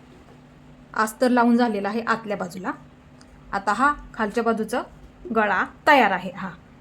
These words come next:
इथे ठेवून घ्यायचा आहे अशा पद्धतीने, बरोबर व्यवस्थित मध्यभागी ठेवा असा, आणि असं मार्किंग करून घ्या. हे पहा, असं मार्किंग करून घ्या. हे पहा, अशा पद्धतीचं मार्किंग करून घ्या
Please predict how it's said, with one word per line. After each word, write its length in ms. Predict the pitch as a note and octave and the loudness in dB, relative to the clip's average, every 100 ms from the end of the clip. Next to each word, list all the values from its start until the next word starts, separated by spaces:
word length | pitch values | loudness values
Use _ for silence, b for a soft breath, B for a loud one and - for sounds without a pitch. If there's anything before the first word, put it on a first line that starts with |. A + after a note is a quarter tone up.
| - | -10
इथे 180 | A3 B3+ | 0 0
ठेवून 340 | C4 C4+ C4 | 4 6 8
घ्यायचा 280 | B3+ A#3 A3+ | 8 6 0
आहे 80 | G#3 | -4
अशा 240 | - A#3 | -4 -4
पद्धतीने, 440 | G#3+ F#3+ G3+ F#3 A#3+ | -4 -6 -8 -4 -2
बरोबर 460 | G#3+ A#3 A3 G3+ C4+ | 2 2 4 4 4
व्यवस्थित 440 | B3 A3 A3+ B3 | 4 4 0 0
मध्यभागी 540 | A#3+ A#3 A3+ G#3 A3 E4+ B B B - | 0 2 -2 -2 -6 -8 B B B 0
ठेवा 200 | B3 G3 - | 2 2 0
असा, 220 | A3 G3 - - - - - | -4 -4 -8 -18 -20 -20 -14
आणि 180 | - A3 | -8 -4
असं 180 | A#3+ C#4+ | 0 2
मार्किंग 360 | C#4 B3+ C4 B3+ | 4 2 4 4
करून 280 | B3 G3+ | 4 0
घ्या. 140 | F#3+ G3 - - - - - - - - - - - | -2 -6 -14 -20 -20 -20 -20 -20 -20 -20 -20 -20 -18
हे 60 | A3+ | -14
पहा, 160 | A3+ C#4 - - - - - - | -10 -10 -12 -20 -20 -20 -20 -10
असं 200 | A3 B3+ | -4 2
मार्किंग 340 | B3 G#3+ G#3+ | 2 2 -4
करून 260 | G3+ F#3+ F#3 | -6 -6 -6
घ्या. 120 | F#3+ F#3 - - - - - - - - - - - - - - - - - - - - - - - - - | -8 -12 -20 -20 -20 -20 -20 -20 -20 -20 -20 -20 -20 -20 -20 -20 -20 -20 -20 -20 -20 -20 -20 -20 -20 -20 -14
हे 60 | G3+ | -12
पहा, 140 | - | -8
अशा 200 | - A3+ | -8 -4
पद्धतीचं 400 | A3+ A3+ A3+ A#3+ | -2 -2 -2 0
मार्किंग 360 | B3+ A3 A#3 B3 | 2 2 2 2
करून 260 | C#4 C4+ | 2 2
घ्या 180 | A3+ G#3+ | 0 -2